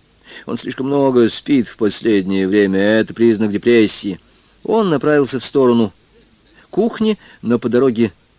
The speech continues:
свернул и прилег на кушетку, стоявшую под окном гостиной. «К черту!» решил он, подсовывая подушку себе под шею. «Депрессия, так депрессия!» Засыпая, он подумал:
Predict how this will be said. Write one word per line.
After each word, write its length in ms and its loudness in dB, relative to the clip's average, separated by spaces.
свернул 600 0
и 40 -2
прилег 300 -4
на 60 -12
кушетку, 580 -4
стоявшую 560 -6
под 120 -8
окном 260 -6
гостиной. 460 -6
«К 120 -20
черту!» 640 -6
решил 500 -4
он, 100 -4
подсовывая 560 -2
подушку 460 -6
себе 240 -6
под 140 -10
шею. 300 -4
«Депрессия, 1400 -2
так 340 -8
депрессия!» 920 -4
Засыпая, 840 0
он 160 -2
подумал: 640 0